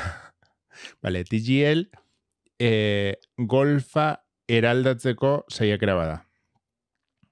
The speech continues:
Mm, golf partidak luzegiak dialakoan, eta, e, aspergarriegiak dialakoan,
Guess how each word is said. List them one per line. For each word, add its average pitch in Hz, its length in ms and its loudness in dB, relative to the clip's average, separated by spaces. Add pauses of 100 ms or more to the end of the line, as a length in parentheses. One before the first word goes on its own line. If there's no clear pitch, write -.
(1400)
Mm, 98 800 -2 (840)
golf 127 500 0 (160)
partidak 127 680 0
luzegiak 127 800 0 (160)
dialakoan, 123 840 2 (840)
eta, 131 520 0
e, 95 640 -2
aspergarriegiak 117 1040 0
dialakoan, 135 680 0